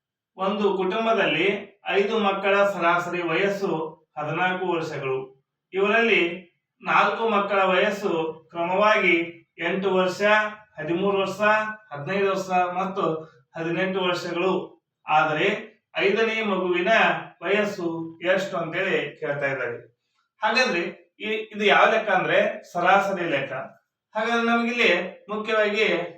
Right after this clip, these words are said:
ಸರಾಸರಿಯ ಒಂದು ಸೂತ್ರ ಗೊತ್ತಿರಬೇಕು. ಸರಾಸರಿ is equal to,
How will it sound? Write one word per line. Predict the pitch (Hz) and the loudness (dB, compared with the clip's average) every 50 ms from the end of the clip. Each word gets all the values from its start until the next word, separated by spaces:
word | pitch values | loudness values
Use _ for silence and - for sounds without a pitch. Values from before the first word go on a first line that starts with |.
| - _ _ | -20 _ _
ಸರಾಸರಿಯ | - 185 185 196 208 220 226 220 220 214 208 202 202 208 208 202 175 - - - - - - - | -6 -2 2 4 4 4 4 4 2 0 2 2 4 6 6 6 6 4 2 0 -2 -8 -10 -10
ಒಂದು | 170 175 180 180 | -8 -8 -8 -8
ಸೂತ್ರ | 180 - 202 202 208 202 190 170 165 147 147 147 147 - - - - - | -6 -4 0 0 0 0 0 2 2 2 2 2 0 -6 -12 -16 -16 -12
ಗೊತ್ತಿರಬೇಕು. | 151 151 147 143 143 143 143 151 151 151 180 196 202 208 - _ _ _ _ _ _ _ _ - - _ _ _ _ _ _ _ _ _ _ _ _ _ - | -10 -8 -8 -8 -8 -6 -6 -6 -6 -6 -8 -8 -10 -10 -14 _ _ _ _ _ _ _ _ -20 -20 _ _ _ _ _ _ _ _ _ _ _ _ _ -4
ಸರಾಸರಿ | 196 196 214 220 226 226 - - 226 220 208 | 0 2 4 6 6 6 4 2 0 2 4
is | 196 180 165 165 | 4 2 2 0
equal | 160 151 143 135 | -2 -4 -4 -4
to, | - 131 - | -6 -6 -8